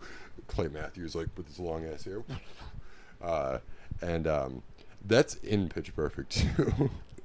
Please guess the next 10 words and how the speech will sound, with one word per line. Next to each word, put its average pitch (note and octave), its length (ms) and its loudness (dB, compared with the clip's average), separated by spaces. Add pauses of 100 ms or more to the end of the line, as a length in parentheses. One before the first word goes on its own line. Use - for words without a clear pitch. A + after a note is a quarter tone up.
(520)
They G2+ 140 10
fucking A2 340 6
stole F#2+ 320 8
our E2+ 140 8
bit. D2 260 2 (800)
Literally, A2+ 560 12
the G2 200 4
Green A2 360 8
Bay G#2+ 160 10
Packers E2 760 6